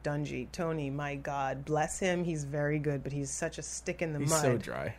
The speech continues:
Speaker 1: He is such a stick in the mud, and he's not very, like, uh, he's got a little alien go-, <laughs> thing going on. I love you, Tony, but, um,
Speaker 2: He listens often as well.
Speaker 1: <laughs> Um, <laughs> so, like, y-, he has that personality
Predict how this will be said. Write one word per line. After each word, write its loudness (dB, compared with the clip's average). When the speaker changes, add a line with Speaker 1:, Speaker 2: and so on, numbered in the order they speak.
Speaker 1:
He 2
is 0
such 0
a -4
stick -2
in 2
the 0
mud, 0
and 2
he's 2
not 2
very, 0
like, -4
uh, -6
he's -6
got -4
a 0
little -2
alien 0
go-, -10
<laughs> -12
thing 0
going -2
on. -6
I 0
love 2
you, -2
Tony, -6
but, -6
um, 6
Speaker 2:
He 8
listens 6
often 4
as -2
well. 0
Speaker 1:
<laughs> 12
Um, 10
<laughs> 0
so, 10
like, 8
y-, -6
he 8
has 8
that 8
personality 6